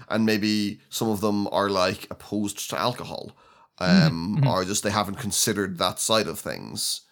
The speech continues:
Speaker 1: um, and they're not necessarily experts in, in provisioning an entire city district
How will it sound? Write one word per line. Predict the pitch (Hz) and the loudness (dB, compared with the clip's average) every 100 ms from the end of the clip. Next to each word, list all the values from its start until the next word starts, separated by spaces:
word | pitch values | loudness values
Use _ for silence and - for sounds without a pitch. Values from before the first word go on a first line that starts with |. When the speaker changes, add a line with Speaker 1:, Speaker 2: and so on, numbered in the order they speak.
| _ - | _ -8
Speaker 1:
um, | 90 82 87 | -4 -4 -2
and | 92 92 87 | -2 -2 -2
they're | 92 | -2
not | 92 | -2
necessarily | - - 110 87 82 | -4 -6 -4 -4 -2
experts | 104 - - 85 - - - | -4 -4 -6 -6 -4 -6 -6
in, | 87 87 80 87 - | -6 -6 -6 -8 -8
in | 80 78 80 107 _ _ _ - | -8 -8 -8 -10 _ _ _ -16
provisioning | - 113 98 101 104 95 95 90 - _ | -4 -2 0 0 0 -2 -2 -6 -12 _
an | 90 98 | -4 -2
entire | 95 - 90 98 | -4 -2 0 0
city | 131 127 | 0 -2
district | 98 71 - 65 | -2 -4 -8 -10